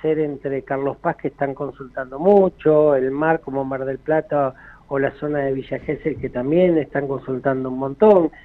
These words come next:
Digamos, son los destinos más tradicionales, los Mendoza, este, San Rafael, son los destinos tradicionales de verano, eh, a los cuales la gente se está subiendo.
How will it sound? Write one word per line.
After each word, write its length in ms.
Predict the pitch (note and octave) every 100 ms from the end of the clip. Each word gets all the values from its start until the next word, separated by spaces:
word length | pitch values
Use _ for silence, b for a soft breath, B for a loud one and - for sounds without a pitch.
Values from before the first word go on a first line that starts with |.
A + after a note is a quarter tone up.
| B B B
Digamos, 260 | - F#3+ G3+ -
son 120 | B3+
los 140 | A#3
destinos 540 | G3 E3 G#3+ G#3 G3+ D#3+
más 260 | D#3+ F3
tradicionales, 920 | - E3+ D#3+ - E3+ F3+ F#3 F#3 G3 G3 b b b -
los 180 | C3+ A#2+
Mendoza, 1000 | B2+ C3+ D3 G3+ G3+ F#3 - D#3 D3 C3+
este, 400 | B2+ - D3 C3+ -
San 180 | C3
Rafael, 800 | C3 B2+ - C3+ F3+ G3+ F#3 D#3+ C#3+ b b b b - -
son 100 | B3
los 120 | B3
destinos 420 | G#3 - A3+ G3+ -
tradicionales 760 | D#3+ D3+ C#3 D#3 E3+ F#3 E3+
de 80 | D#3
verano, 580 | D3+ D#3 F3 F#3+ A3+ A3+ b b b -
eh, 360 | D3 C#3+ C#3+ D3
a 80 | D3
los 160 | C#3+
cuales 280 | - G3 F#3+
la 120 | D3
gente 320 | C3 E3+ D#3+ C3
se 80 |
está 240 | C3+ - C#3+
subiendo. 560 | C#3+ C#3+ C3+ A2+ G#2+